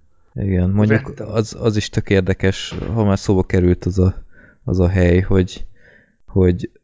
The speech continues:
Speaker 1: megjelenik ott a rendőrség, és utána egy darab embert raknak ki, és utána mennek tovább.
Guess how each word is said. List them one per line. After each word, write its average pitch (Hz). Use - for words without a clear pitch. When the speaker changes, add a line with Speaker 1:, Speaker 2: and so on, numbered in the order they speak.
Speaker 1:
megjelenik 101
ott -
a 87
rendőrség, 98
és 98
utána 92
egy 101
darab 82
embert 82
raknak -
ki, 98
és -
utána 90
mennek 87
tovább. -